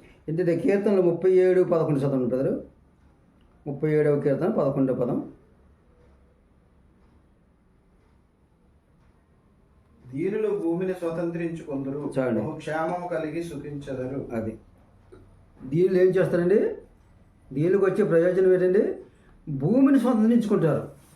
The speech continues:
Speaker 1: దీనత్వం కలిగినటువంటి వారు భూమిని స్వతంత్రించుకుంటారు అన్న విషయాన్ని మనకు అర్థమవుతూ ఉంది. కాబట్టి దీనత్వం కలిగి ఉండాలన్న విషయాన్ని మనం తెలుసుకుంటున్నాం. అలాగే కాబట్టి మనం ఏం చేయాలి?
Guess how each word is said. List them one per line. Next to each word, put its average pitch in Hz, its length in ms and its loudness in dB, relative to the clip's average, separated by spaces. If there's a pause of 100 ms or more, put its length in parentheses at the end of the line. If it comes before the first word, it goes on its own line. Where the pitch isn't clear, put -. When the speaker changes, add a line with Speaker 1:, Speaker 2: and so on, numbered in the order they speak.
(760)
Speaker 1:
దీనత్వం 214 580 2
కలిగినటువంటి 202 480 4
వారు 127 320 4 (760)
భూమిని 214 380 2
స్వతంత్రించుకుంటారు 185 880 0
అన్న 160 140 0
విషయాన్ని 156 460 0
మనకు 156 520 0 (220)
అర్థమవుతూ 156 500 0
ఉంది. 131 320 0 (480)
కాబట్టి 233 460 2 (340)
దీనత్వం 214 600 0
కలిగి 196 300 2
ఉండాలన్న 170 420 4
విషయాన్ని 160 420 2
మనం 165 180 2 (140)
తెలుసుకుంటున్నాం. 120 720 -4 (420)
అలాగే 185 680 2
కాబట్టి 220 480 2 (1000)
మనం 190 320 2
ఏం 262 160 4
చేయాలి? 247 340 6